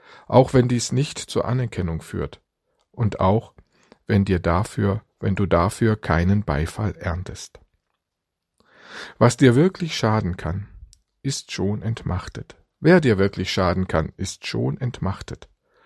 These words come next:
Und vor dir steht dein unvergängliches Leben im hellen Sonnenschein.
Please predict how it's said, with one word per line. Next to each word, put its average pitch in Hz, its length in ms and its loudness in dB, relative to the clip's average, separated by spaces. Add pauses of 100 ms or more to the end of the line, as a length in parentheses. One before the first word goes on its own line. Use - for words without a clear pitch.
(260)
Und 104 200 -6
vor 104 280 2
dir 123 180 0
steht - 380 -2
dein 92 140 0
unvergängliches 107 1000 -2
Leben 98 400 -4 (440)
im 85 160 -6
hellen 104 360 0
Sonnenschein. 82 720 -4